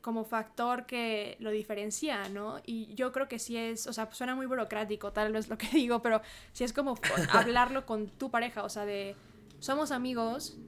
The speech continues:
Speaker 1: me gusta, pero chance me gustaría como, siento que es algo, o sea, que fuera, no algo más", porque es como esta idea de,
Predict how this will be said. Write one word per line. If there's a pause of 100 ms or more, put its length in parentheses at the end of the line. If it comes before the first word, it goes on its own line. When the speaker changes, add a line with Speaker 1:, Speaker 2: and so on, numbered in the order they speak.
(320)
Speaker 1:
me
gusta,
pero
chance
me
gustaría
como, (580)
siento
que
es
algo,
o
sea,
que
fuera,
no
algo
más",
porque
es
como
esta
idea
de,